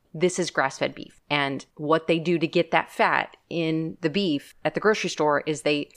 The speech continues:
feed it corn at the end to basically make it obese so that it gets super fat so that you get a nice fat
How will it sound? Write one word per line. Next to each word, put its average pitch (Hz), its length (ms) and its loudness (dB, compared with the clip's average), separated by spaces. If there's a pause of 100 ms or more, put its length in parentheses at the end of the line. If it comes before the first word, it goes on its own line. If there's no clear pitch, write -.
feed 202 340 2
it 160 340 2
corn 135 680 -2
at 165 160 -2
the 240 140 0
end 156 280 2
to 156 60 -2
basically 190 380 2
make 165 200 2
it 165 80 4
obese 147 500 0
so - 220 0
that 160 80 2
it 160 40 -2
gets 165 200 0
super 151 180 -8
fat 151 460 0
so - 160 -6
that 160 180 -4
you 196 60 -2
get 170 160 2
a 165 40 0
nice 156 380 0
fat 135 600 -2